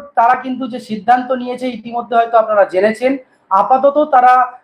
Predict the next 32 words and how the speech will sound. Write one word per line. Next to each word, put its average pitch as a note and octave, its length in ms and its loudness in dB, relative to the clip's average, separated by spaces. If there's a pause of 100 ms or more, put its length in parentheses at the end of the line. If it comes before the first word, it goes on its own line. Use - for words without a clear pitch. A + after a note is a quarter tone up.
(120)
আহ, G3+ 380 0
ফ্যাসিস্টের B3+ 600 -4
বিরোধিতা A#3 420 0
করবেন, B3+ 320 0
নরেন্দ্র A#3 420 0
মোদীদের B3+ 380 -2
বিরোধিতা A#3 420 -2
করবেন, B3 340 0
বিরোধী C4+ 360 2
আসনে B3+ 340 0
বসবেন। F#3 420 -4 (340)
অন্যদিক C#4+ 480 0
থেকে D4 180 0
নরেন্দ্র C4+ 440 2
মোদী, C4+ 360 0
বিজেপি C4 720 -2
তারা B3 300 4
অন্যান্য B3 460 -4
রাজনৈতিক A3+ 600 -4
দলেদের A3+ 340 -2
স-, - 240 -12 (260)
সমর্থন B3 520 2
নিয়ে, C#4+ 340 4 (320)
আহ, G#3+ 180 2
তারা A#3+ 160 4
কিন্তু B3+ 240 -6
সরকার A3+ 440 2
করবেন F#3 300 -2
এবং A3 260 -2
প্রধানমন্ত্রী C4+ 560 -2
নরেন্দ্র B3 400 0
মোদী B3+ 420 -2